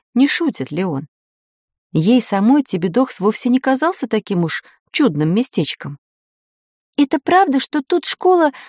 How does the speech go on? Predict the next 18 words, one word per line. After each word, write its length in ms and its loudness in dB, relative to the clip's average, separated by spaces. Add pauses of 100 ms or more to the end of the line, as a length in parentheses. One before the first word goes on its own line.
(140)
для 340 2 (140)
трудновоспитуемых 1000 2
волшебников?" 600 -2 (500)
спросила 560 0
она. 320 0 (920)
Академик 640 2
слегка 380 -4
замялся. 640 -2 (380)
"Да, 600 -2
но 580 -4
только 320 -4
ты 140 -2
не 140 2
подумай, 680 0
что 240 -6
тут 260 -6
колония 1000 0
или 300 -6